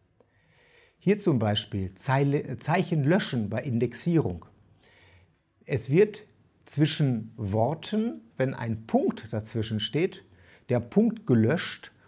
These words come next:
und damit werden die beiden Begriffe zur Indexierung verwendet. Ja, das hier, Indexfelder Trennzeichen,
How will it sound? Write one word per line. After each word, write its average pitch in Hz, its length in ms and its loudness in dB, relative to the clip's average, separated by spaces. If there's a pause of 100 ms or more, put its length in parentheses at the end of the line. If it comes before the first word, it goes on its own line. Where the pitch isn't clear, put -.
und 123 140 -2
damit 135 480 -2
werden 123 300 0
die 104 140 -2
beiden 123 440 -2
Begriffe 123 480 -4
zur - 200 -6
Indexierung 120 640 0
verwendet. 90 480 -14 (1040)
Ja, 127 320 -2 (160)
das 165 240 2
hier, - 260 -2
Indexfelder 160 920 2
Trennzeichen, 104 760 -4